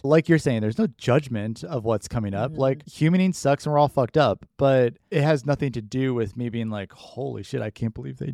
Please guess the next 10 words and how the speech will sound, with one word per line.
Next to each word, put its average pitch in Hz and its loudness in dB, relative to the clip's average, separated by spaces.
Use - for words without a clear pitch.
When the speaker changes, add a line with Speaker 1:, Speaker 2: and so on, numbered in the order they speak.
Speaker 1:
did 180 -2
this. 180 -6
That's 202 -4
crazy." 190 0
It's 120 -6
Speaker 2:
Mm-hmm. 151 -12
Speaker 1:
more 135 4
of 117 -2
just 120 -6
like, 110 -4